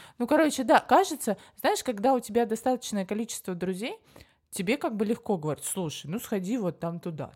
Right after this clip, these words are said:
сходи сюда». Когда ты оказываешься с-, в ситуации, что у тебя там пара друзей и круг твоих знакомых не менялся долгое время,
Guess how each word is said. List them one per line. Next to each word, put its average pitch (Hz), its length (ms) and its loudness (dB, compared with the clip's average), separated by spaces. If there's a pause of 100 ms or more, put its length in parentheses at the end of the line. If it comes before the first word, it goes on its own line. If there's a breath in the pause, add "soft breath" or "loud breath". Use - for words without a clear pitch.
(140)
сходи 170 320 -8
сюда». 190 280 -8 (340 loud breath)
Когда 196 280 0
ты 240 100 -2
оказываешься 202 580 -2
с-, - 180 -10
в - 80 -18
ситуации, 196 600 -2
что 165 180 -4
у 160 40 -4
тебя 165 280 -2
там 151 200 -6
пара 185 280 0
друзей 180 420 -2
и - 40 -4
круг 180 240 -8
твоих 160 240 -6
знакомых 170 520 -6
не 165 80 -6
менялся 165 460 -4
долгое 160 320 -6
время, 254 380 -6